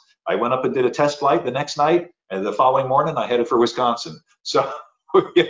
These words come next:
know, there's, there, I've spent a lot of time, you know, en route somewhere working on stuff and, uh,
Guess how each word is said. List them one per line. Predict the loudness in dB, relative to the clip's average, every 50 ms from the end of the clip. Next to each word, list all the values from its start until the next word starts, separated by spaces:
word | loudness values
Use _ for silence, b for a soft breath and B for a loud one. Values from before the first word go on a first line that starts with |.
| -2 -8
know, | -10 -10 -8 -8 -8 -8 -8 -8 B B B B -18 -18 -18 B -14 -6
there's, | -6 -4 -4 -4 -6 -8 -12 -14 -14 -16 -8 -2
there, | -2 0 0 0
I've | 0 0 -2
spent | -6 -6 -4 -2
a | 2
lot | 2 4 2
of | 2 0
time, | -4 -4 -4 -8 -10 -12 -16 -18 _ _ _ _ _ _
you | -6 -4
know, | -4 -4 -2 -4
en | -4 -4 -2 -2
route | -2 -2 -4 -4
somewhere | -2 -2 -2 0 2 2 4 4 4
working | 4 2 2 -2 -4
on | -4 -4 -4 -6
stuff | -8 -6 -6 -6 -6 -6 -10 _ _ -14
and, | -12 -12 -12 -12 -12 -8
uh, | -8 -8 -8 -10 -14